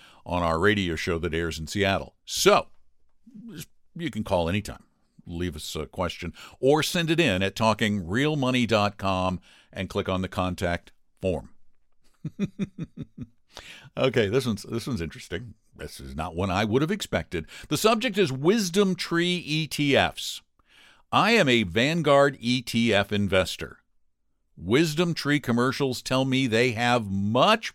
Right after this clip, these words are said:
better alternatives than my V T I, V X U S, and V B R. Are they correct? What are they really offering? Well,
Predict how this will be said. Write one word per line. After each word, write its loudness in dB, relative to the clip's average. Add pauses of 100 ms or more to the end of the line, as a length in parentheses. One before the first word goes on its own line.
better 4
alternatives 0 (420)
than 4
my 4
V 0
T -2
I, 4 (220)
V -2
X 0
U 2
S, 4 (160)
and 0
V -2
B 2
R. 2 (560)
Are 6
they 4
correct? 0 (500)
What 0
are 2
they 4
really 4
offering? 2 (1300)
Well, 4